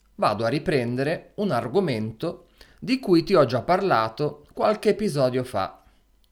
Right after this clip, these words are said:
i falsi amici. Infatti,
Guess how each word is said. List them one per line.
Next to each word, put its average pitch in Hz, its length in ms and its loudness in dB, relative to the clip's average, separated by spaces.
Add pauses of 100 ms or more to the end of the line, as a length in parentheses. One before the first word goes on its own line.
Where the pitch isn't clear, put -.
(240)
i 104 100 -10
falsi 185 760 -2
amici. 127 840 -4 (1300)
Infatti, 147 880 -4